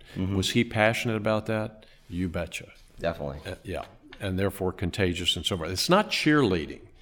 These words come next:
Speaker 2: It's not just sitting there, rah, rah, rah. It's just,
Speaker 1: Right.
Speaker 2: it's a deep inner belief.
Speaker 1: Yeah, 'cause we've talked in the past about being an authentic leader.
Speaker 2: Yeah.
Speaker 1: And this, to me, ties back to authenticity.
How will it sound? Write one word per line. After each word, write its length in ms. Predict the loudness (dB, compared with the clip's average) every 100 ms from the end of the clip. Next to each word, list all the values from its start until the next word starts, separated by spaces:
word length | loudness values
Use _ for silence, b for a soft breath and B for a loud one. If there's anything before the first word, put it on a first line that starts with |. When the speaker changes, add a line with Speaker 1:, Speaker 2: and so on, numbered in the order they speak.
| b b b
Speaker 2:
It's 140 | -12 -4
not 220 | -2 -2
just 640 | -2 -2 -2 -4 -8 -8
sitting 320 | -4 0 0 2
there, 180 | 2
rah, 200 | 2 4
rah, 160 | 4 2
rah. 320 | -2 -2 -4
It's 160 | -4 -4
just, 160 | -4 2
Speaker 1:
Right. 160 | 2
Speaker 2:
it's 80 | 2
a 80 | -2
deep 380 | 2 2 4 2
inner 180 | -2
belief. 540 | -2 -6 -8 -10 -12 -12 0
Speaker 1:
Yeah, 120 | 2
'cause 120 | 6
we've 140 | 4 6
talked 300 | 8 8 6
in 60 |
the 60 | 2
past 320 | 4 4 4
about 540 | 4 6 6 2 -2
being 160 | 2 4
an 60 | 4
authentic 500 | 4 2 2 0 0
leader. 380 | 0 0 -2 -2
Speaker 2:
Yeah. 240 | 0 0
Speaker 1:
And 340 | 2 2 4 4
this, 180 | 2 0
to 160 | 2
me, 180 | 6 6
ties 240 | 6 4
back 240 | 6 4 4
to 80 | 4
authenticity. 720 | 4 2 2 2 2 -2 -6